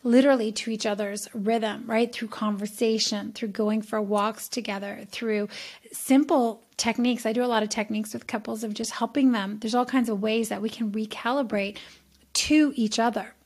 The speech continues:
right? Praying together, bre-, doing breath work together. There's so many things that we can do, but even just spending time together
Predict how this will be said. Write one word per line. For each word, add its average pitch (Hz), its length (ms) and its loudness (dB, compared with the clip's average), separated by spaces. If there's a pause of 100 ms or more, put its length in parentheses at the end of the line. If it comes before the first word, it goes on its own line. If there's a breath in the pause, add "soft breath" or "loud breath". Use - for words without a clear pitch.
(140)
right? 226 280 4
Praying 247 500 8
together, 208 520 -4 (320 loud breath)
bre-, 240 200 2
doing 233 320 4
breath 233 300 4
work 220 220 2
together. 208 360 -4
There's 226 280 -4
so 294 220 4
many 269 240 8
things 226 460 2
that 214 120 -6
we 214 80 -6
can 220 220 0
do, 247 340 2 (400 loud breath)
but 262 120 4
even 294 180 8
just 269 180 2
spending 240 400 4
time 233 340 2
together 202 540 0